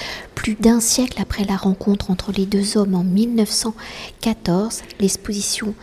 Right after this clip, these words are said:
Amedeo Modigliani, un peintre et son marchand, a pour volonté de revenir sur l'un des moments emblématiques de la vie de Modigliani,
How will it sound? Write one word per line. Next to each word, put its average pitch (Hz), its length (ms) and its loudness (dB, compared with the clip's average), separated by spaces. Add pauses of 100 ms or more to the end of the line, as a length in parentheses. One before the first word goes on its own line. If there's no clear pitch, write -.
(340)
Amedeo 196 460 4
Modigliani, 202 960 2
un 196 120 4
peintre 180 360 2
et 180 60 -2
son - 180 -4
marchand, 170 360 -4
a 240 40 -10
pour 226 180 -6
volonté 254 540 0
de 226 100 -6
revenir 196 560 0
sur 190 200 -4
l'un 208 180 0
des 202 140 2
moments 190 320 2
emblématiques 220 680 0
de 202 140 -2
la 185 80 0
vie 208 160 -8
de 202 100 2
Modigliani, 190 800 2